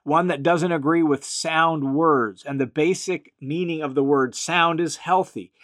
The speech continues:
That's important because Paul's gonna play off of that in what follows in the rest of verse four. So you're,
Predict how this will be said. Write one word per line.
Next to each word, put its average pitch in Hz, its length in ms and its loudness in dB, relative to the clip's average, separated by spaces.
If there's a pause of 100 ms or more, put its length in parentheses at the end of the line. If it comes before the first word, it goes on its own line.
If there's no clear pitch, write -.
(160)
That's 156 240 -4
important 143 460 -4
because 143 240 -6
Paul's 143 360 0
gonna 131 280 -4 (240)
play 208 300 2
off 123 200 0
of 120 160 -6
that 117 320 2 (280)
in 147 180 -2
what 143 180 0
follows 147 540 2
in 131 100 -4
the 131 100 -2
rest 127 340 -2
of 135 120 -4
verse 110 240 -4
four. 147 360 -2
So 139 260 -2 (340)
you're, 165 200 0